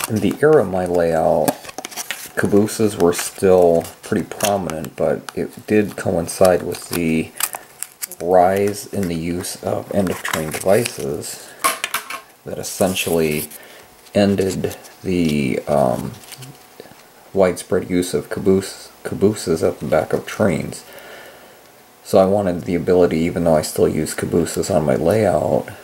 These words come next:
I wanted to have the ability to have an end-of-train device, uh, to go and just sort of model the transition between cabooses to, um, non-caboose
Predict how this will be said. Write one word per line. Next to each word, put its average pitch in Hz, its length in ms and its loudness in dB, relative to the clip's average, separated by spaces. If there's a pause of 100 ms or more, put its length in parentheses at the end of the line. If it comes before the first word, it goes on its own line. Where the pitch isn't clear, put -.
(160)
I 117 60 -2
wanted 110 340 2
to - 140 -16
have 95 320 -2
the 101 80 -6
ability 85 460 2
to - 140 -10
have 95 340 2
an 82 100 0
end-of-train 76 520 -2
device, 62 680 0 (100)
uh, - 220 0
to - 120 -6
go 76 560 4 (560)
and 87 160 -2
just 87 220 -4
sort 78 180 2
of 76 160 -2
model 82 380 0
the - 100 -8
transition 78 680 -4
between 78 340 -6
cabooses 73 600 -4
to, 71 460 -2 (580)
um, 69 400 -2 (460)
non-caboose 87 920 -4